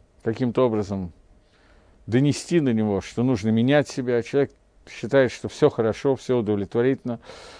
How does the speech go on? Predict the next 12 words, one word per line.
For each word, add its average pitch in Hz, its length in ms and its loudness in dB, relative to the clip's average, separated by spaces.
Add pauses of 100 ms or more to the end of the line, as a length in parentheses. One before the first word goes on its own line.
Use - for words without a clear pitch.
(220)
Надо 117 320 2
быть 95 260 -2 (220)
всегда 120 340 2
счастливым, 139 540 2
веселым, 127 420 2
жизнерадостным. 120 960 0 (360)
И 147 800 4 (1000)
все 165 180 2
до 139 120 6
лампочки, 92 500 -2
бекицур. 90 480 -16 (500)
Это 175 440 2